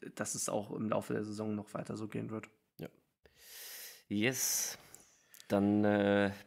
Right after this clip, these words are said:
Speaker 2: würd ich sagen, kommen wir
Speaker 1: Äh.
Speaker 2: fix zum langweiligsten, äh, Konferenzspiel.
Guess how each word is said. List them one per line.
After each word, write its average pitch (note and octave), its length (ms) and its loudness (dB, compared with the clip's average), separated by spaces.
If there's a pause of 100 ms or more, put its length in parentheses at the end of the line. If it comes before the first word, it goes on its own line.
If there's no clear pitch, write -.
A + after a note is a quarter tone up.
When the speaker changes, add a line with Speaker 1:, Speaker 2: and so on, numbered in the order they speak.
Speaker 2:
würd G#2+ 120 0
ich G#2+ 100 -2
sagen, A2 240 4
kommen A#2 220 2
wir G2 760 2
Speaker 1:
Äh. - 40 -8
Speaker 2:
fix - 300 0
zum - 160 4
langweiligsten, D3 680 6
äh, C#3+ 460 6
Konferenzspiel. D#3+ 760 2